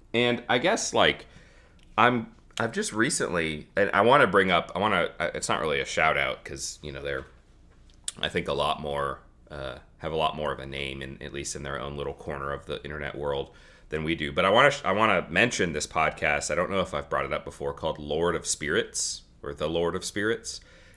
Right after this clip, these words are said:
Um, it's an Ancient Faith Radio podcast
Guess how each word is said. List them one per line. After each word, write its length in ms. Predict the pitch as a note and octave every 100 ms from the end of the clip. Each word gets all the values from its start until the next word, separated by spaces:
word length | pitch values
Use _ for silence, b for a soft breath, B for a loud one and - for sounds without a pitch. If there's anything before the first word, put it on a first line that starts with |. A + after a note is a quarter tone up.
| b
Um, 320 | E2 D#2 D2 -
it's 160 | F2
an 100 | F2+
Ancient 380 | G#2+ A#2+ - C3+
Faith 300 | - A2 G#2
Radio 800 | F2 E2+ E2 D#2 C#2+ C#2 C2+ C2+ - - - _
podcast 920 | - E2+ D2+ - C2 B1 - - -